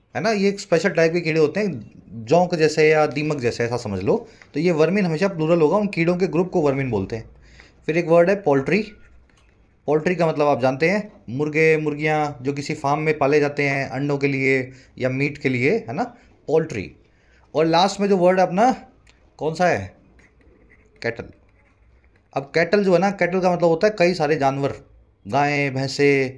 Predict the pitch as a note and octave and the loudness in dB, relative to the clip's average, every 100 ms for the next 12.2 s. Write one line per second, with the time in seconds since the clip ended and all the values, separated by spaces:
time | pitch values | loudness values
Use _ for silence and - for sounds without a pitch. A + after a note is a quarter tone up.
0 | - _ _ - E3 G3 G3 G3 E3+ E3+ | -18 _ _ -6 -4 -2 -2 0 0 2
1 | G3 G3 F#3 F3+ F3 F3+ F3 E3+ D#3+ E3 | 0 0 -2 -2 -2 0 0 2 0 0
2 | F#3+ C3+ - - C#3+ D#3 D#3+ D#3 E3+ E3 | -2 -2 -6 -2 0 0 2 2 2 0
3 | D3 D3+ D3 C#3+ D3 D3 A3+ - - - | 0 -4 0 0 2 2 0 -2 -16 -12
4 | C3 E3 - A#2 C#3+ F3 E3 D3+ D3+ F3+ | -6 -6 -4 -4 -2 -2 0 -2 0 2
5 | F#3+ D#3 C3+ C#3+ C#3+ C3 B2 G2 E2 C#2+ | 0 -2 0 -2 0 -2 -2 -2 -4 -8
6 | - _ - D3+ F3 F3 F#3+ F3 D#3+ F3 | -18 _ -2 0 2 0 0 0 -2 -2
7 | E3+ E3 E3+ E3 F#3 D3+ D3 D3+ E3+ E3+ | 0 0 0 -2 -4 -2 -2 -2 -4 -4
8 | D#3+ D#3+ D#3 D#3 D#3 D#3 F3+ C#3 - - | -4 -4 -2 -2 -2 -4 -4 -4 -6 -18
9 | - - - - A2 D#3+ E3 F3+ E3 E3 | -20 -20 -20 -10 0 0 0 -2 -2 -4
10 | E3 E3 D#3 E3 D#3+ F3+ C#3+ A2+ - - | -2 0 0 0 -2 -4 -4 -6 -10 -6
11 | E3+ F3 F3+ E3+ D#3 D#3+ D#3 D#3 D3+ E3+ | -4 -2 -2 -4 -4 -2 0 0 -2 -6
12 | B2+ F2 | -6 -10